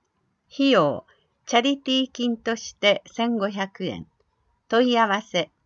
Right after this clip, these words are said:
歌の案内人、村井、零九零九五九七二三五零。親子で楽しむビーズアクセサリー作り。日時、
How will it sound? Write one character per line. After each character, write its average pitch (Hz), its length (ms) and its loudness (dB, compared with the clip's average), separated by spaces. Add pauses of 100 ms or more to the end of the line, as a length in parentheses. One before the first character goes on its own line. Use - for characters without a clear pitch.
(220)
歌 240 280 4
の 233 200 -2
案 220 280 0
内 196 280 0
人、 170 360 -4 (240)
村 185 380 2
井、 156 260 -6 (480)
零 247 240 6
九 214 400 -2
零 151 320 -4 (340)
九 277 300 -2
五 262 260 2
九 226 380 -4
七 185 360 -4 (320)
二 247 280 0
三 202 360 0
五 175 320 0
零。 175 300 -2 (1600)
親 294 280 6
子 247 160 -2
で 208 140 0
楽 214 340 -2
し 247 200 -4
む 180 340 -2
ビ 240 260 0
ー 262 60 -2
ズ 262 120 0
ア 240 140 0
ク - 100 -20
セ 240 160 -2
サ 233 200 -2
リ 208 240 -4
ー 185 40 -6
作 185 280 -6
り。 - 180 -12 (640)
日 233 380 -2
時、 131 260 -10